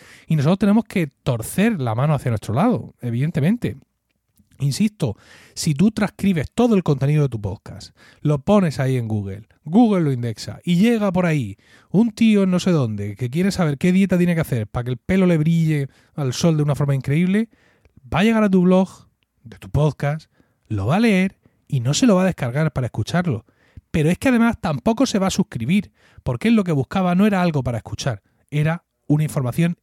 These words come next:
y ya la tiene. Y se va. Se va tan rápido que no lo vuelves a ver y es como si no hubiera llegado nunca. Y eso no es nuestro, nuestra historia. Nosotros no queremos hacer llegar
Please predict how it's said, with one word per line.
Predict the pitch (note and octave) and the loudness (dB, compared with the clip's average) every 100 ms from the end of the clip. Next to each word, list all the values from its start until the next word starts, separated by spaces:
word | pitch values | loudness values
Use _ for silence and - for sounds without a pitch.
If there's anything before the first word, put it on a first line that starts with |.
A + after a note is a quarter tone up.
| _ | _
y | D#3+ C#3+ | 0 2
ya | D#3 | 2
la | A#2+ | 0
tiene. | G#2 G2+ F#2 _ _ _ - | -4 -8 -10 _ _ _ -2
Y | G#3+ | -2
se | D#3 | 0
va. | D3+ C3 - _ - | -2 -4 -10 _ -10
Se | - | 0
va | F#3 A#3 | 0 2
tan | A3+ G3 | 2 2
rápido | B3 B3 B3 A3+ | 2 2 2 2
que | E3+ | 2
no | |
lo | E3+ | 2
vuelves | D#3+ E3+ D3 - | 4 2 0 -4
a | A#2+ | -4
ver | A#2 | -4
y | B2 | -4
es | E3+ | -2
como | G3 D#3 | -2 0
si | D#3+ | 2
no | |
hubiera | D#3 D#3 | 2 2
llegado | C3+ C#3 A#2 | 0 -2 -2
nunca. | A#2 A2 - - _ _ _ - - _ - | -4 -8 -16 -20 _ _ _ -20 -20 _ -2
Y | G3 G#3 | 2 2
eso | G#3 A#3+ | 4 2
no | F#3+ E3+ F#3+ D#3+ | 2 2 4 4
es | D3+ - - | 0 -4 -10
nuestro, | A2 A2+ - - G#2 G2+ G2+ | -4 -4 -6 -6 -4 -4 -8
nuestra | A#2 - | -10 -8
historia. | A2+ - D3+ A2 | -8 -4 -4 -2
Nosotros | A#2 E3+ F#3+ - - - _ _ - | -2 0 0 -2 -20 -20 _ _ -8
no | C3+ B2+ C3 C#3+ F#3 | -6 -4 -4 0 0
queremos | F3 D#3 E3 - | 0 -2 -2 -4
hacer | A#2+ D3 C3+ - _ - | -4 -4 -6 -10 _ -10
llegar | A#2+ B2 C#3+ D3 | -6 -4 -4 -6